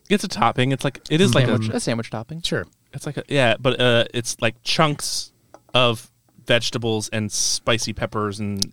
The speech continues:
Speaker 1: and stuff, right?
Speaker 2: For sure. Yep.
Speaker 3: Mm-hmm.
Speaker 1: But yeah, fermented, I believe. And yeah, anyway.
Speaker 2: Anyway, it's a wonderfully designed can. It's bright yellow.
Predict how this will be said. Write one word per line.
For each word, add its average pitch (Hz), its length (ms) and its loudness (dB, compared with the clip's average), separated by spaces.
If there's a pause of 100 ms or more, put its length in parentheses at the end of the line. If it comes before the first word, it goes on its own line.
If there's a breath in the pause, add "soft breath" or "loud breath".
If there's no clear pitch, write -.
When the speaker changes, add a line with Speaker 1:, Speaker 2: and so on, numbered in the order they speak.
Speaker 1:
and 98 220 -8
stuff, - 360 -10
right? 117 180 4
Speaker 2:
For 120 40 2
sure. 101 220 -2 (140)
Yep. 117 200 0 (640 soft breath)
Speaker 3:
Mm-hmm. 180 160 -10 (120)
Speaker 1:
But 135 100 2
yeah, 107 160 4
fermented, 107 500 -2 (160)
I - 40 -20
believe. 98 300 -10
And 101 200 -10
yeah, 143 240 2
anyway. 104 300 0 (100)
Speaker 2:
Anyway, 113 340 0 (460 loud breath)
it's 147 140 0
a 151 40 2
wonderfully 143 380 2
designed 127 380 0
can. 120 240 -2
It's - 120 -6
bright 120 260 0
yellow. 110 420 -2